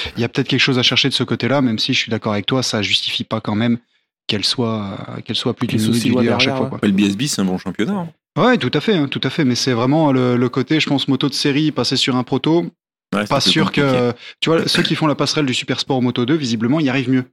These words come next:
Speaker 1: Alors, est-ce que c'est aussi une question de moteur, de, de choses comme ça ? À voir,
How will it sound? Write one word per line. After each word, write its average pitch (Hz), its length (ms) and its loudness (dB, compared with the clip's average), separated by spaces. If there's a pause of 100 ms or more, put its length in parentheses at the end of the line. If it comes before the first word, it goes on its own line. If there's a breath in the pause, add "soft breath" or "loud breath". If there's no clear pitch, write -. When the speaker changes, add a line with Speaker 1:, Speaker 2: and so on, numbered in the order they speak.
(160)
Speaker 1:
Alors, - 120 -4
est-ce - 100 -4
que 139 60 0
c'est - 160 -2
aussi 127 200 -2
une 135 80 2
question 120 240 -2
de 117 60 0
moteur, 123 500 0
de, 110 300 -4
de 104 80 -6
choses 107 200 -6
comme 110 120 -4
ça ? - 180 -4 (840 loud breath)
À 135 80 0
voir, 110 200 -2